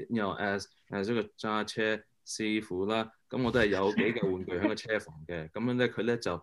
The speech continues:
Speaker 1: 啊，allocate 咗兩個車，啊，to，啊，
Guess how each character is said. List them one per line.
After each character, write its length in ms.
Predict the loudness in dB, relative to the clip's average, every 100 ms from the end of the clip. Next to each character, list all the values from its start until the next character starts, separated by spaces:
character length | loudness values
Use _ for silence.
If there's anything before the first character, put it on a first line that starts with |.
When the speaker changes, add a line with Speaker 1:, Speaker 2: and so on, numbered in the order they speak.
| -10 _ _
Speaker 1:
啊， 180 | -10 -6 0
allocate 440 | 2 2 -2 -8
咗 220 | -4 -2
兩 360 | -2 -2 -4 -6
個 220 | -4 -6
車， 480 | -6 -2 0 0 -2 -6 _ _ -10
啊， 220 | -8 -8
to， 680 | -10 -6 -4 -4 -6 -8 -10
啊， 140 | -12